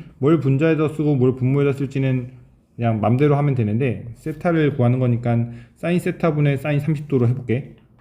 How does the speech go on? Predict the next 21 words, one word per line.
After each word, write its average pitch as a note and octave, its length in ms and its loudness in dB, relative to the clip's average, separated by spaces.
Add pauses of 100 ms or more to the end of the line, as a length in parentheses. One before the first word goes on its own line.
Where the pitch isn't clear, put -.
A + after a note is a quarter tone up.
그러면은 B2+ 460 -2 (280)
사인 E3+ 300 0
세타 F3 340 -2
쪽에 C#3+ 460 -2 (560)
그 G#2+ 320 -6
N D3+ 180 2
two를 G3 220 2
적어야지. F#2+ 480 0 (880)
N A#2 160 -2
two를 A#2+ 180 0
적고 C#3+ 400 -2
여기 G#2+ 140 -2
N A2+ 240 2
공기 G#2+ 400 0
이렇게 G2+ 260 -6
적는 F2 260 -6
거야, E2+ 120 -10 (400)
그치? F2 160 -12 (920)
음. F#2 80 -6 (1120)
그 A#2 80 -4
다음에 A#2 460 0